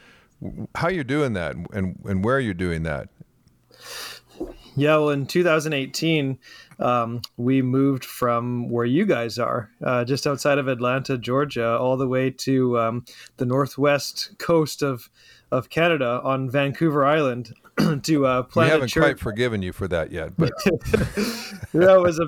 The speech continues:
Speaker 2: it was a big change for us, and, uh, and so we, we moved here to plant a church. And actually,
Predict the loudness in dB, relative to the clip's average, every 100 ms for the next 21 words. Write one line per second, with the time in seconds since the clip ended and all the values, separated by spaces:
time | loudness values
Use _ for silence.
0 | 2 4 4 2 2 2 0 0 2 0
1 | 0 2 4 2 0 -2 0 0 0 2
2 | 2 0 -2 -2 2 2 2 2 2 2
3 | 0 -2 0 0 -2 -2 -2 -4 -6 -4
4 | -4 -4 -10 -4 -4 0 0 0 -2 0
5 | 0 0